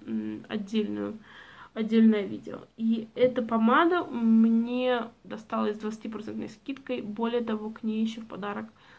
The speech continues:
шла мини-версия их новой туши. Эм, вот. Это всё. Да, это всё, что у меня есть из косметики. Я надеюсь, вам было интересно. Если у вас есть хоть что-то из этого, напишите, пожалуйста. Мне будет очень интересно послушать,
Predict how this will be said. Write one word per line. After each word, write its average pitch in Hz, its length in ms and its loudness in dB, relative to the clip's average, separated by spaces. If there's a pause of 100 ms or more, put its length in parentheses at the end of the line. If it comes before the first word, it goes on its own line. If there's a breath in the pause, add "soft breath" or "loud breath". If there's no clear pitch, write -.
(180 loud breath)
шла 196 520 -6 (120)
мини-версия 208 1160 -4
их - 360 -16
новой 208 400 -6
туши. - 480 -12 (140)
Эм, 214 400 -14
вот. 226 160 -14 (920 loud breath)
Это 285 300 -2 (100)
всё. 339 640 0
Да, 240 260 6
это 233 140 2
всё, 277 240 -2
что - 180 -2
у 247 40 0
меня 240 180 0
есть 226 320 0
из - 100 -8
косметики. 277 640 -4
Я 240 160 -2
надеюсь, 226 340 2
вам 214 160 -4
было 214 140 0
интересно. 247 640 -2 (440 loud breath)
Если 240 220 -6
у 233 40 -6
вас 233 220 -4
есть 240 140 -2
хоть 220 200 -8
что-то 233 400 0
из 214 180 -2
этого, 254 280 0
напишите, 226 360 2
пожалуйста. 233 480 -2
Мне 214 100 0
будет 202 280 -6
очень 226 260 -2
интересно 220 340 -4
послушать, 240 640 -6